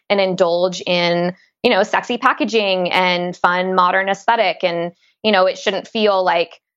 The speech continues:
"Oh, I have to go to the natural grocery store and pick up my raw meat and then pick up this, like, you know, granola looking packaging, and that's my beauty routine," right? I just think we have so much opportunity in this industry to make it sassy and fun and, and fresh feeling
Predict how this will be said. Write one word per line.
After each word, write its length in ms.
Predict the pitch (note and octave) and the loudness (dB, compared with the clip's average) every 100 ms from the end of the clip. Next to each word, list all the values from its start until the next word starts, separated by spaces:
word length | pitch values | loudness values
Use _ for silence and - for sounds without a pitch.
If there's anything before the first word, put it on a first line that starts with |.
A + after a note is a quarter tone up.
| _ | _
"Oh, 80 | A3+ | 0
I 220 | A#3+ A3 | 2 2
have 180 | A3 A3 | -2 -4
to 80 | A#3 | 0
go 180 | A3 | 0
to 120 | G#3 F#3 | 0 0
the 240 | F#3 F3 | 0 0
natural 520 | E3+ F3 A3 C4+ C4 | 0 0 0 0 -2
grocery 380 | A3 A3+ - B3+ | 0 -2 -2 -6
store 360 | - G#3+ G3 F#3+ | -2 0 2 0
and 140 | F#3 | -2
pick 180 | - - | -2 0
up 100 | A#3 | 0
my 160 | G#3+ | 0
raw 260 | G#3 G3+ G#3 | 2 2 2
meat 320 | G3 G#3+ - | 0 -4 -4
and 80 | F#3+ | -4
then 140 | F#3+ F#3+ | -4 -2
pick 180 | A#3 | -2
up 140 | G#3 - | -2 -2
this, 200 | G#3 - | -4 0
like, 280 | G3+ F3+ - _ _ - | -2 -2 -8 _ _ -2
you 120 | A#3 | 0
know, 140 | G3+ | 0
granola 560 | G#3 A3+ A3 A3+ A#3+ A#3 | 0 0 2 2 2 0
looking 380 | A#3 A#3+ G#3+ A3 | -2 -2 -2 0
packaging, 600 | C4 A#3 C#4 A3 G3+ G#3 | 0 0 -2 -2 -2 0
and 80 | |
that's 220 | G#3 A3+ D4 | 0 0 0
my 220 | G#3+ G3 | -2 -2
beauty 280 | G#3+ A3+ G#3+ | -6 -4 -2
routine," 440 | F#3+ - F3+ F3+ | -2 -4 -8 -2
right? 180 | F#3 F#3+ | 0 0
I 100 | F#3+ | -2
just 280 | - - - | -6 -8 -4
think 180 | G3 - | -4 -6
we 160 | G3+ F#3+ | -6 -2
have 260 | F#3 F3+ | 0 0
so 140 | - F#3+ | -2 -4
much 180 | F3+ | -4
opportunity 680 | F3+ - F#3 F3+ F#3 F#3 F3+ | -4 -4 -4 -2 0 0 0
in 100 | E3+ | 0
this 140 | F3 - | -4 -2
industry 420 | F3 F#3 - F3 | -2 -2 0 0
to 80 | F3 | 0
make 260 | E3+ E3 | 0 0
it 200 | F3 E3+ - _ _ _ - | -2 -2 -8 _ _ _ 0
sassy 400 | A3+ C4 A#3+ G#3 | 0 2 0 0
and 140 | F#3+ | 0
fun 400 | F#3 A#3+ A3 G3 | 0 2 2 0
and, 320 | F#3 F3+ E3+ | -2 -4 -6
and 220 | F3+ F3+ - | -8 -8 -4
fresh 320 | G3+ G#3+ - | -4 -4 -6
feeling 540 | G#3+ F#3 F3 E3 E3 | -4 -2 -2 -6 -8